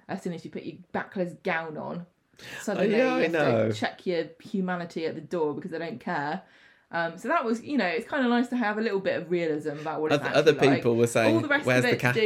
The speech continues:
Speaker 2: catheter?"
Speaker 1: with, yeah, all, yeah, he should have had a catheter. Um, I don't think that you come around after having a triple heart, heart bypass, you know, six hours later, you're like, "Right, I'm just gonna s-, have some jelly and go home."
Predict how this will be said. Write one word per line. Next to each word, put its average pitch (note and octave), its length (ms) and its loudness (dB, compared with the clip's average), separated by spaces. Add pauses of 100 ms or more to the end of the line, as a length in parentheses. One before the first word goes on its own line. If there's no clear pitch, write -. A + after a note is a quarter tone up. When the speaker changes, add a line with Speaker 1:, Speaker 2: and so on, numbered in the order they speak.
(120)
Speaker 2:
catheter?" G#3 100 4 (120)
Speaker 1:
with, - 140 -6
yeah, F#3+ 280 4
all, C4 220 -2
yeah, F#3 280 0
he G#3+ 120 -6
should E4+ 160 -4
have E4 80 -2
had D4 100 0
a C#4 40 0
catheter. F3+ 640 -4 (360)
Um, F#3 360 -2 (400)
I F#3+ 40 -2
don't D4 320 -4
think C4 200 -4
that A#3 100 -8
you A#3 260 0
come A#3 360 0 (120)
around G3+ 540 -2
after G3 260 -8
having F#3 200 -6
a F#3 60 -4
triple F#3 240 -10
heart, F3+ 220 -6 (180)
heart G3 260 -6
bypass, F3 720 -4 (420)
you G3 120 -4
know, E3 300 -2 (320)
six - 260 -8
hours G3 200 0
later, F3+ 220 2
you're F3 180 2
like, E3 320 0
"Right, F3 420 2
I'm G#3 100 -4
just - 120 -14
gonna G3+ 160 -4
s-, - 180 -16
have G#3 280 -8
some G3 160 -4
jelly F3 360 0
and E3 120 -6
go F3 180 -2
home." D#3 320 -2